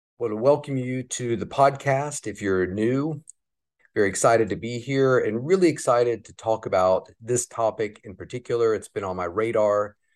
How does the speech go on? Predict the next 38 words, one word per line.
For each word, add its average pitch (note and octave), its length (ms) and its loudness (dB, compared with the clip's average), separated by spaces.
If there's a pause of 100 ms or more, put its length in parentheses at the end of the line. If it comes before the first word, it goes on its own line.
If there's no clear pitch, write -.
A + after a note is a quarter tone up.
(480)
since G#2+ 300 -8
the - 100 -14
planning B2 420 -2
stages G#2+ 400 -4
of F#2+ 80 -12
the F#2+ 80 -20
podcast. A2+ 880 -2 (360)
And G#2 480 -8 (680)
since E3+ 300 2
I'm C#3+ 160 6
sort F#3 240 2
of C#3 140 4
making C#3+ 560 -2
this B2+ 240 -2
episode B2 760 4
the G2 140 0
back A2+ 500 -2
to A#2+ 80 -6
school C3 720 -2 (560)
episode, F#2 720 -4 (440)
I B2 80 -4
thought B2 180 6
this B2+ 160 2
was G#2+ 140 -2
an G#2 100 2
appropriate G2 480 -4
topic. E2+ 460 -2 (260)
And C3 100 0
it's C3 120 0
back D#3 260 4
to D3 60 -10
school B2+ 500 2
time A2+ 400 -2
for A2 140 -10
a G#2 60 -4
lot G2+ 200 4
of - 140 -4
people, C#3+ 560 0